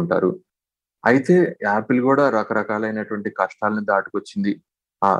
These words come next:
రకరకాల పొరపాట్లు చేసింది. కానీ తనకున్నటువంటి స్ట్రాటజీతో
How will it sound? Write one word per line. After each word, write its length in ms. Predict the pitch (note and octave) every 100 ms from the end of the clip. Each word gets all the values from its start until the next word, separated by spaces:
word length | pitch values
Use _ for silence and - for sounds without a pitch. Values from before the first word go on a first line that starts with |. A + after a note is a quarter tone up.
| E2+
రకరకాల 440 | G2+ G#2+ G2+ G2+ F#2+ -
పొరపాట్లు 460 | F#2+ - A#2+ A#2+
చేసింది. 500 | G#2 G#2 - F#2+ F#2+ F2 _ _ _ _
కానీ 320 | - G#2+ C3+ G3+ - _ _ _ _ _
తనకున్నటువంటి 720 | - A2+ A2+ B2 C3+ C#3 C3 -
స్ట్రాటజీతో 760 | - G2+ G2 G#2 G#2 A2 A#2+